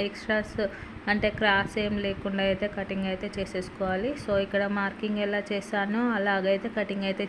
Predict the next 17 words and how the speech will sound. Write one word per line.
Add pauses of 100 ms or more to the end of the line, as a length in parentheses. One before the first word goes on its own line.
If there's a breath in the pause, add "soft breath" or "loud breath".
చేస్తున్నాను. (340 loud breath)
So, (100)
ఇలా (140)
ఎక్స్ట్రా
అంతా (100)
కటింగ్
అయితే
చేసిన (100)
తర్వాత
షోల్డర్ (260)
దగ్గర
అయితే
మిడిల్
మార్కింగ్
అనేది
కంపల్సరీగా
పెట్టుకోవాలి.